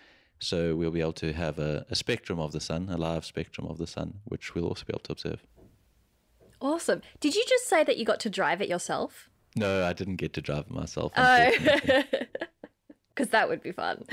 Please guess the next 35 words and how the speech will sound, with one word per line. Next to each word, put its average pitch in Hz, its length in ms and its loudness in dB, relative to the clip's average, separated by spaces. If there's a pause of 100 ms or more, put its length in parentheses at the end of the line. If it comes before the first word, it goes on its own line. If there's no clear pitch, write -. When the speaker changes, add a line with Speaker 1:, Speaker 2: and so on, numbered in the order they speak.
(160)
Speaker 2:
<laughs> 208 200 -4
Speaker 1:
No, 98 320 2
that 92 140 4
would 95 80 2
have 85 80 -2
been 85 160 0
a 82 60 0
boyhood 98 480 0
dream. 85 380 -2 (280)
<laughs> 107 300 -4
Speaker 2:
Yeah, 226 480 6
but 226 180 4
maybe 262 340 4
not 226 360 4
breaking 208 400 2
the 160 100 -4
telescope. - 600 -2
That - 180 0
may 160 120 -2
not 170 180 -2
have 185 120 -8
been - 180 -8
so - 180 -6
good. - 260 -10
<laughs> 262 300 -2 (1200)
Cool. 165 480 0 (100)
All 277 100 8
right, 202 300 6
well, 190 340 4
shall 214 320 4
we 208 240 6
talk 226 220 2
about 233 400 2
today's 240 400 4
episode? - 560 0